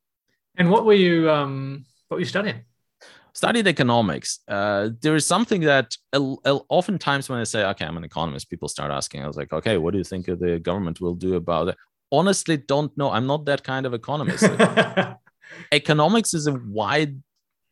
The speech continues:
Speaker 2: really wide-ranging discipline, and I have nothing to do with macroeconomics. So don't ask me about, uh, interest rates or, uh, you know, or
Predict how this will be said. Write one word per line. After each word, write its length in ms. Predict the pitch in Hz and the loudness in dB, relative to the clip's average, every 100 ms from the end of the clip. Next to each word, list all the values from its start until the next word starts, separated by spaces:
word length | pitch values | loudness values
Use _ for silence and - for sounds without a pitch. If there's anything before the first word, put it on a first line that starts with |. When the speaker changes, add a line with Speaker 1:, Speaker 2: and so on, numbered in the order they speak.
| - | -18
Speaker 2:
really 540 | 135 123 143 175 170 | -16 -6 -2 2 4
wide-ranging 1900 | 143 117 104 98 131 135 135 123 - - - _ 135 120 117 135 123 123 104 | 2 2 -2 0 2 2 0 -4 -10 -10 -14 _ -6 0 0 0 0 0 -2
discipline, 720 | 95 117 - 123 - 110 107 | -4 -4 -4 -6 -2 0 0
and 500 | - 107 107 104 101 - | -2 -2 0 0 -4 -4
I 160 | 110 190 | -2 0
have 120 | 147 | -2
nothing 340 | 127 127 147 | -6 -8 -10
to 100 | - | -10
do 140 | 127 117 | -6 -4
with 100 | 113 | -2
macroeconomics. 680 | 113 127 131 110 120 113 104 | -4 -2 -4 -2 -2 -2 -4
So 80 | 98 | -4
don't 160 | 120 | -2
ask 240 | 131 120 127 | -2 -4 -4
me 80 | |
about, 320 | 113 104 95 - _ - | -4 -2 -2 -4 _ -18
uh, 140 | - 64 | -14 -8
interest 400 | 117 110 107 - | -6 -4 -6 -4
rates 340 | 107 107 - 104 | -2 -2 -4 -10
or, 500 | 95 90 87 87 85 | -6 -4 -4 -4 -6
uh, 160 | 92 | -8
you 160 | - 98 | -8 -8
know, 220 | 85 87 | -6 -8
or 340 | - 92 90 | -10 -8 -8